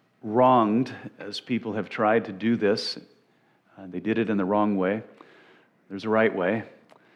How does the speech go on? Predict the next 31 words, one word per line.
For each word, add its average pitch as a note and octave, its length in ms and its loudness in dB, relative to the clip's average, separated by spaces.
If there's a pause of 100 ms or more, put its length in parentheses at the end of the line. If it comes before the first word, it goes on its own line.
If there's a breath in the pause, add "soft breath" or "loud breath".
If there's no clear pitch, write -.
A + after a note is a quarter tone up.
(580 soft breath)
and, F2 200 -14
um, F2 320 -6 (1200)
and G2+ 80 -8
we G2 100 -4
should F#2 200 -8
know F2+ 180 -2
it. D#2 100 -8 (720)
So F#2 140 -20 (100)
let's A#2 140 -10
pray. G2 240 -2 (1600 loud breath)
Well, A#2+ 100 0
Father, D3+ 300 6
as B2 240 -2
your D3 240 6
word C3 280 4
says, C3 640 2
Ephesians A#2+ 600 -2
four, A#2+ 360 0
my C#3 280 2
job, A#2 640 0 (880 loud breath)
uh, G#2+ 100 -4
as G2+ 260 -2
a G#2+ 40 -2
pastor A#2+ 480 0
is G2+ 140 -2
to A2+ 140 -4
equip D#3 360 -2
the B2 60 -8
saints C3+ 400 0
for A#2 160 -10
ministry, A#2 600 -2